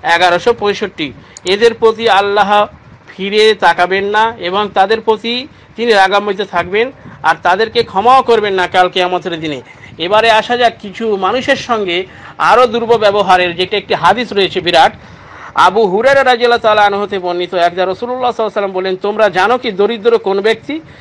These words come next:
সাহাবীগণ বললেন, "আমাদের ম-, আহ, মধ্যে তো দরিদ্র সেই ব্যক্তি যার নিকট টাকা কড়ি নেই, ধন, ধন সম্পদ নেই।"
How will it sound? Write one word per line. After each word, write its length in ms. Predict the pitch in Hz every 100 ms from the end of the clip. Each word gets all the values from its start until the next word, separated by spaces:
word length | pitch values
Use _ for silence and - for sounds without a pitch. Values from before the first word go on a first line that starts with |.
| - -
সাহাবীগণ 520 | 202 208 220 214 208
বললেন, 360 | 190 190 185 196
"আমাদের 440 | 160 190 220 233
ম-, 80 | 233
আহ, 340 | 226 220 190 180
মধ্যে 540 | 190 208 185 190 208 - - -
তো 100 | 208
দরিদ্র 460 | 190 220 220 247 233
সেই 220 | 247 269
ব্যক্তি 340 | 247 - 190
যার 220 | 170 185
নিকট 300 | 208 214 233 226
টাকা 280 | 190 190 208
কড়ি 240 | 208 196
নেই, 260 | 190 170 131 - - - 156
ধন, 240 | 202 226 - 220
ধন 180 | 180 233
সম্পদ 420 | 220 220 214 202
নেই।" 240 | 202 180